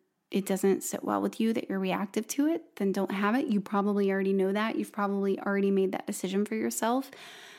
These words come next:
But honestly, it's not something that I would say that you just need to cut out right away. If you, if you haven't, you know, tried other things, I would just say you can find really good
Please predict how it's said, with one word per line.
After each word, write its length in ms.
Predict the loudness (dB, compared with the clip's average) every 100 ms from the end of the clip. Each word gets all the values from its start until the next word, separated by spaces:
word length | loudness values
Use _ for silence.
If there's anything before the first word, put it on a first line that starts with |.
| -2
But 140 | -2 2
honestly, 520 | 2 2 2 2 0 0
it's 180 | -2 0
not 240 | 0 0
something 340 | 0 2 2 2
that 220 | 0 -2
I 180 | -2 0
would 180 | 0 -4
say 280 | -2 -2 -2
that 120 | -2
you 80 | -2
just 220 | -2 0
need 80 | 0
to 80 |
cut 260 | -2 -4 -2
out 160 | -2 0
right 180 | 0
away. 420 | 0 -2 -2 -2 -2
If 160 | 2
you, 320 | 4 4 0 -4
if 140 | -2
you 80 | 0
haven't, 500 | 0 -2 -2 0 -4 -6 _ -4
you 120 | 0
know, 140 | 0
tried 320 | 0 2 4 4
other 180 | 2
things, 300 | 0 0 -2 -2
I 100 | 0
would 160 | 2
just 180 | 0 -2
say 300 | -2 -4 -6 -10 -20 -20 -20 _ _
you 200 | 2 4
can 200 | 6 2
find 520 | 2 2 2 2 0 -4
really 380 | -2 0 0 0
good 480 | -2 -4 -4 -6